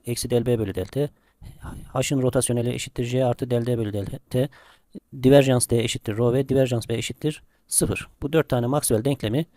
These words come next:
ortamın herhangi bir noktasındaki elektromanyetik alanları veya dalgaları karakterize edebiliyor, tanımlayabiliyor.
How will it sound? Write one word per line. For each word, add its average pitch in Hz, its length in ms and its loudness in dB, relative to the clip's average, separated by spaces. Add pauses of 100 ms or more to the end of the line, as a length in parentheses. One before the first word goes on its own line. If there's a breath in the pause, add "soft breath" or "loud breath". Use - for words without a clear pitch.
(220 soft breath)
ortamın 143 300 2
herhangi 143 400 -2
bir 131 120 -2
noktasındaki 135 500 -4
elektromanyetik 135 720 -4
alanları 127 420 0
veya 110 200 -4
dalgaları 131 480 2 (280 soft breath)
karakterize 147 560 0
edebiliyor, 147 340 2
tanımlayabiliyor. 143 640 2